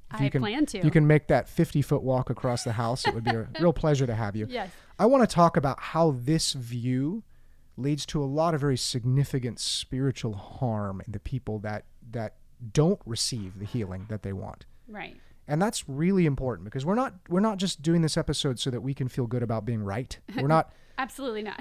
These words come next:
Speaker 1: we're not trying to
Speaker 2: <laughs>
Speaker 1: flex our theological muscles and just prove that we're smarter and that we read our Bibles better. We are concerned, deeply concerned about the effect that this theology has on people,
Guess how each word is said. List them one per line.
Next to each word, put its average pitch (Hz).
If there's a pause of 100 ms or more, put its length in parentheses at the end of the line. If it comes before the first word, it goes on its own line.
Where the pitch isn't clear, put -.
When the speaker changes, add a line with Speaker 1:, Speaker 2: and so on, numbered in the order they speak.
Speaker 1:
we're 185
not 220
trying 240
to 175
Speaker 2:
<laughs> -
Speaker 1:
flex 185
our 160
theological 156
muscles 143
and 131
just 120
prove 135
that 123
we're 110
smarter 117
and 147
that 117
we 113
read 113
our 113
Bibles 107
better. 156 (360)
We 170
are 160
concerned, 123 (200)
deeply 196
concerned 98
about -
the 120 (160)
effect -
that 127
this 147
theology 127
has 151
on 104
people, -